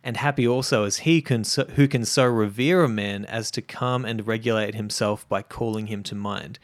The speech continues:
So again, this comes back to that idea that we're not only emulating other people, uh, just so that we can benefit, but we're also doing this because,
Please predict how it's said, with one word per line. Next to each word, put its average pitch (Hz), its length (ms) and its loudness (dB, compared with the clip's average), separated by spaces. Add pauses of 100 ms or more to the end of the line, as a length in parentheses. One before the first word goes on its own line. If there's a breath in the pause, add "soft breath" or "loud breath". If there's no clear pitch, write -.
(540 loud breath)
So - 120 0
again, 180 240 6
this 170 160 2
comes 165 220 2
back 143 220 0
to - 80 0
that 135 180 4
idea 127 400 4
that 120 320 2
we're 123 300 0
not 180 320 4
only 156 520 4
emulating 123 560 0
other 117 220 -2
people, 113 460 -6 (200 loud breath)
uh, - 140 -4
just 123 320 -2
so 127 160 6
that 113 160 0
we 120 320 2
can 135 220 -2
benefit, 104 480 -6
but 135 100 -2
we're 131 160 0
also 175 380 0
doing 127 320 2
this 120 120 -2
because, 127 380 -2